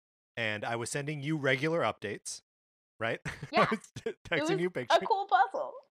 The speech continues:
Speaker 1: It was a very cool puzzle. I liked it a lot. Um, but, uh, then at, at, at some point you texted me that you were starting a puzzle with, uh, your mom. And, uh, then just, like, I don't know, three hours later, you were like,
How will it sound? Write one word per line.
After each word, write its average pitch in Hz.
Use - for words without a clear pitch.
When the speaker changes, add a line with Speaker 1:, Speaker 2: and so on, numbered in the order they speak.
Speaker 1:
It 185
was 214
a 240
very 277
cool 190
puzzle. 180
I 143
liked 151
it 196
a -
lot. 220
Um, 123
but, 151
uh, 147
then 151
at, 147
at, 139
at 135
some 175
point 160
you 156
texted 147
me 143
that 117
you 123
were 123
starting 104
a 98
puzzle 107
with, 104
uh, 107
your 104
mom. 104
And, 117
uh, 120
then 135
just, 139
like, 143
I 113
don't 143
know, 101
three 131
hours 143
later, 131
you 151
were 143
like, 131